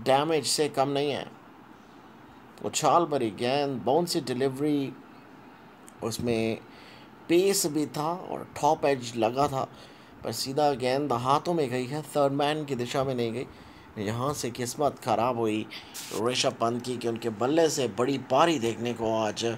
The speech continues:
नहीं मिली है। संजू सैमसन इधर से आएंगे, Middle order संभाल रहे हैं। <coughs> Wright and Batman है,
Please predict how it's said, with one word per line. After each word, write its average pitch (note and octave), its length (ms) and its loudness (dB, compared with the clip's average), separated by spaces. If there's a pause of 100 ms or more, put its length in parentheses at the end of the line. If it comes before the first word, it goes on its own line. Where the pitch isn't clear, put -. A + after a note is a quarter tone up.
(440)
नहीं A#2+ 320 0
मिली A2 220 0
है। A2+ 200 0
संजू D#3 340 2
सैमसन F#3+ 560 0
इधर C#3+ 180 0
से C#3+ 160 0
आएंगे, B2+ 380 0 (400)
Middle E3 220 6
order F3 280 6 (200)
संभाल C#3 400 2
रहे C#3 160 0
हैं। - 920 -8 (380)
<coughs> - 680 -12
Wright D3+ 260 4
and D#3+ 240 0
Batman C#3 480 0
है, C3 120 -6